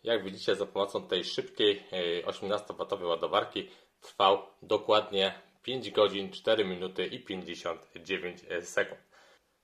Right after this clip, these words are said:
Teraz może sobie sprawdźmy, jak wygląda kwestia ładowania urządzeń mobilnych za pomocą tego powerbanka.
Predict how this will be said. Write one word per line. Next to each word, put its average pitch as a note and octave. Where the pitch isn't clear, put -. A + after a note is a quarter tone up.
Teraz D#3
może B2
sobie G#2+
sprawdźmy, A2+
jak G#2
wygląda F#2
kwestia -
ładowania F2
urządzeń F#2+
mobilnych G#2
za G2+
pomocą E2+
tego E2
powerbanka. E2